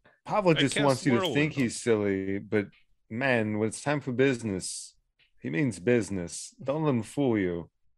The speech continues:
Speaker 1: I mean, he is silly, but, you know,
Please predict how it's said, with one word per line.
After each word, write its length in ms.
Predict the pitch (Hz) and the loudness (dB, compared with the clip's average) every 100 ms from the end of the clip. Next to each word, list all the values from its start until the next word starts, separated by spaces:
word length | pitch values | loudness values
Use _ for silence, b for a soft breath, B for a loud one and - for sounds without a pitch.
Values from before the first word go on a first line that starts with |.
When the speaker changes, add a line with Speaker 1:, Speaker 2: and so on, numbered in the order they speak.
| _ b b _ _ _ _ _ _ | _ b b _ _ _ _ _ _
Speaker 1:
I 40 | 120 | 0
mean, 120 | 135 | 4
he 180 | 151 170 | 8 8
is 160 | 131 | 6
silly, 540 | - 135 104 92 87 87 _ _ _ _ _ _ _ _ _ 131 | 2 2 2 0 -4 -10 _ _ _ _ _ _ _ _ _ -14
but, 140 | 139 135 | -10 -6
you 80 | |
know, 340 | 110 95 85 | -4 -4 -6